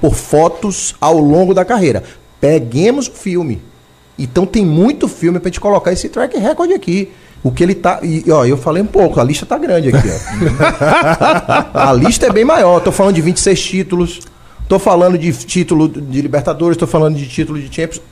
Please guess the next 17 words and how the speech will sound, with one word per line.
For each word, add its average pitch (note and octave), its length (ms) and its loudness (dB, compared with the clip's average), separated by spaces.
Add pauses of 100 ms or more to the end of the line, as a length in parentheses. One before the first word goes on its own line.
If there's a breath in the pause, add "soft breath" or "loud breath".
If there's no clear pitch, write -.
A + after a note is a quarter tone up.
ele C3+ 220 -2
sendo B2+ 320 -2
decisivo B2 640 0
em B2+ 80 -2 (220)
todas C#3+ 520 2
elas. G#2+ 500 0 (380 loud breath)
Então, C#3+ 260 0 (160 loud breath)
quando G3 140 0
você G3 200 0
pega F3+ 220 0
estatísticas C3 640 -2
de A#2 140 -4
gols C#3 320 0
e - 20 -2
assistência A#2 440 -4
do G#2 40 -4
Neymar, G#2+ 340 -2